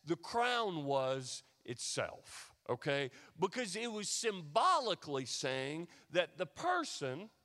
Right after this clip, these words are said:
who was wearing this crown has both authority and royalty and significance in life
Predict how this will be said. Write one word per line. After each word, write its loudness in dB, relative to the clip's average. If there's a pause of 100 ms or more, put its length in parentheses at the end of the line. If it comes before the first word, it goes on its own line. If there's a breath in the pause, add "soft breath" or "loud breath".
(400 soft breath)
who -2
was -6
wearing 0
this -6
crown -4 (500 soft breath)
has 0
both 0 (300 soft breath)
authority 0 (1120 soft breath)
and 2
royalty 0 (1300 loud breath)
and 0
significance -4 (760)
in 2
life 0